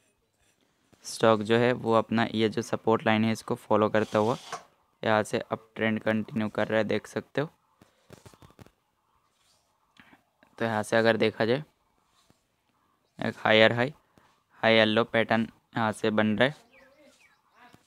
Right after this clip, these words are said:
तो इसका अगर सपोर्ट को देखा जाए तो यहाँ पे थ्री हंड्रेड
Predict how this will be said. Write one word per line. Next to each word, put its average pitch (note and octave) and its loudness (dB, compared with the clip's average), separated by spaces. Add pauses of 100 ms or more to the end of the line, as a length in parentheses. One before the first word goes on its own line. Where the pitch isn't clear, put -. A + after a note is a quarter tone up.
(480)
तो A#2 -2
इसका A2+ 2
अगर A#2 4
सपोर्ट - 0
को B2 0
देखा A2+ -2
जाए A2+ 2
तो A2+ -4
यहाँ G#2+ 0
पे C3 -4 (720)
थ्री A#2 -4
हंड्रेड A#2 0